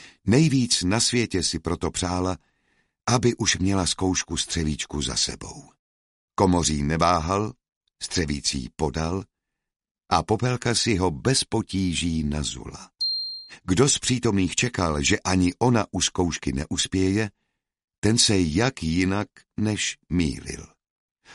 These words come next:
Popelce totiž padnul jako ulitý. Macecha jako by to celé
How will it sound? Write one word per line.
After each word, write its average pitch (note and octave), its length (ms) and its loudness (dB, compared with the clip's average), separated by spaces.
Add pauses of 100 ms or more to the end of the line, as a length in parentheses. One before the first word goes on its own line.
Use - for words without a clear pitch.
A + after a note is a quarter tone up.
(140)
Popelce C3+ 480 2
totiž F2 300 -2
padnul G#2 460 0 (120)
jako F#2 460 -4 (160)
ulitý. - 600 -6 (1700)
Macecha G2 600 2
jako E2 340 0
by C#2+ 140 -4
to C#2+ 180 -10
celé D#2 420 -2